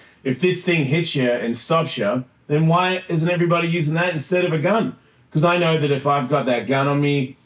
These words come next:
and somebody's gonna, you know, try and attack my family or whatever, would I prefer to shoot 'em with the one with the, with the pellet that comes out and, and, and drops 'em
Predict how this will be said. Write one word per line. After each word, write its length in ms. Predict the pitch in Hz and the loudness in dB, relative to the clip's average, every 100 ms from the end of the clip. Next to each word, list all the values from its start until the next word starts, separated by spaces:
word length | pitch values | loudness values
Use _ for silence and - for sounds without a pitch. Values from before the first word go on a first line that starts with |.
| _ _ | _ _
and 160 | 117 127 | -2 0
somebody's 440 | 151 143 135 123 | 2 2 0 0
gonna, 380 | 143 131 120 110 | 0 0 0 -2
you 80 | 131 | -2
know, 60 | 123 | -4
try 140 | - 127 | 0 -2
and 60 | 113 | -2
attack 240 | 131 123 | -2 0
my 120 | 123 | 0
family 360 | 110 135 139 143 | 0 -2 0 0
or 80 | 139 | 0
whatever, 400 | 143 147 147 151 | 0 0 0 0
would 160 | 127 139 | 0 0
I 240 | 135 135 | 0 0
prefer 380 | 127 123 131 139 | -4 -2 0 0
to 60 | 123 | -2
shoot 280 | - 151 | 0 0
'em 220 | 147 143 131 _ _ | 2 0 -2 _ _
with 320 | - 147 131 107 | 0 2 2 0
the 120 | 127 | 0
one 340 | 135 143 139 | 2 2 0
with 160 | 135 131 | 0 -2
the, 160 | 113 95 - | -2 -8 -6
with 220 | 143 123 | -2 0
the 60 | 113 | -2
pellet 320 | 110 147 151 | 0 0 2
that 120 | 143 | 0
comes 280 | 143 147 131 | 0 0 2
out 180 | 143 143 | 0 2
and, 240 | 131 127 | 2 0
and, 260 | 123 123 113 120 | 0 -2 -2 -4
and 240 | 120 110 | -4 -2
drops 340 | 135 135 135 | 0 0 0
'em 360 | 160 151 143 131 | 0 2 0 -2